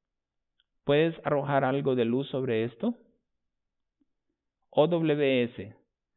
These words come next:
no podemos decirle directamente lo que va a pasar, pero podemos decir con certeza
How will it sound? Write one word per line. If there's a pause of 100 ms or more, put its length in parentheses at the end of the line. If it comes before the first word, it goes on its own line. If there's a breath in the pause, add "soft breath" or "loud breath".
(320)
no
podemos
decirle
directamente
lo
que
va
a
pasar, (800)
pero
podemos
decir
con
certeza